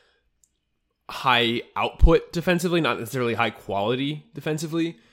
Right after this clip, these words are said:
Um, but I'm not sure he's actually gonna get there out of possession, and then you just kind of have a guy who carries the ball.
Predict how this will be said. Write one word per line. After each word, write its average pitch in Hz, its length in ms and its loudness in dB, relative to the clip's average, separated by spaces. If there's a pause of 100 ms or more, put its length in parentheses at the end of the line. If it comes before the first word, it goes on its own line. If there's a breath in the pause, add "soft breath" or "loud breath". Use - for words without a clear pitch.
(340 soft breath)
Um, 110 420 -4
but 127 120 2
I'm 123 100 2
not 139 160 2
sure 175 120 -2
he's 143 100 0
actually 139 220 -4
gonna 127 120 0
get 95 240 -8
there 120 160 0
out 113 140 0
of 131 80 -8
possession, 156 420 -4
and 117 140 -4
then 123 140 0
you 127 80 -2
just 127 160 -6
kind 135 160 -4
of 113 60 -4
have 120 100 -2
a 117 40 -4
guy 113 120 -2
who 113 120 -4 (140)
carries 104 340 -4
the 92 60 -12
ball. 90 340 -12